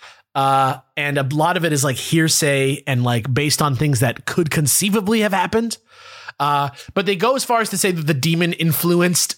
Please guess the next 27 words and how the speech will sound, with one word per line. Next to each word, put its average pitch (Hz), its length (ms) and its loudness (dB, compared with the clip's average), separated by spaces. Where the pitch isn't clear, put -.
uh, 147 460 2
<clears throat> 175 240 0
Franklin 160 680 -2
Pierce 165 320 0
to 151 80 -2
signing 156 320 0
the 143 80 2
Kansas-Nebraska 151 1000 0
Act, 156 400 -4
uh, 135 300 2
which 135 240 0
I 160 100 -2
don't 160 100 0
know 151 100 2
if 135 120 -2
you 143 80 2
remember 131 260 2
this, 139 420 0
uh, 123 300 -2
from 127 180 -2
history, 151 340 2
but 135 160 2
it, 120 200 -4
it, 123 240 0
it 131 80 2
was 131 180 2
the 123 340 2